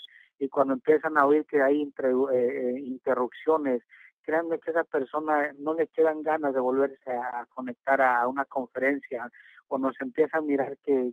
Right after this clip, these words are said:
que, que no estamos en serio. Entonces, ¿por qué les digo esto? Que desde ahorita que estamos entrando a la, a la llamada o a la conferencia, pongámosle mudo. No nos cuesta nada ponerle mudo a nuestro teléfono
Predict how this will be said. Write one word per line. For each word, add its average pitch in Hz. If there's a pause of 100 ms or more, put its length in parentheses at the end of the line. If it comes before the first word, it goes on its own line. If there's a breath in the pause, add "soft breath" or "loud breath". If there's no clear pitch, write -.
que, 120 (100)
que 135
no 143
estamos 156
en 143
serio. 131 (380 loud breath)
Entonces, 135
¿por -
qué 160
les 165
digo 156
esto? 143
Que -
desde 127
ahorita 135
que -
estamos 143
entrando 139
a 131
la, 127
a 123
la 120
llamada 123 (320 soft breath)
o -
a 135
la 135
conferencia, 131
pongámosle 151
mudo. 143
No 147
nos 160
cuesta 147
nada 143
ponerle 139
mudo 143
a -
nuestro 139
teléfono 170